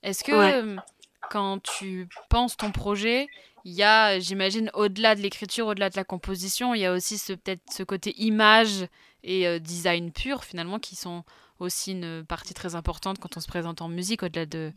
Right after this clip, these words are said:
Speaker 1: de,
Speaker 2: Mm.
Speaker 1: des chansons que tu peux produire. Est-ce que t'as, t'as aussi ce re-, un regard comme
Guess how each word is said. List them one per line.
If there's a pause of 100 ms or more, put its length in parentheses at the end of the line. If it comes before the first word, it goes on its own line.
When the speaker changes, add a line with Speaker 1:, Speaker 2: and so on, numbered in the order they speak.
(460)
Speaker 1:
de, (880)
Speaker 2:
Mm.
Speaker 1:
des
chansons
que
tu
peux
produire. (320)
Est-ce
que
t'as,
t'as
aussi
ce
re-,
un
regard
comme